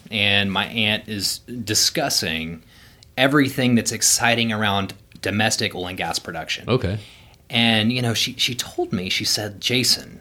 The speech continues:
Speaker 1: like, they are looking for people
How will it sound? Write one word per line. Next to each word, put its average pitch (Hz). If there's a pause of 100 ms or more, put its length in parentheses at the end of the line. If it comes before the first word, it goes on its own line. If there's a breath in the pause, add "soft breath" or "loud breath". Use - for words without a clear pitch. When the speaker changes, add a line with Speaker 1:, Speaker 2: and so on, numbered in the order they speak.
Speaker 1:
like, 101
they 117
are 123
looking 120
for 117
people 82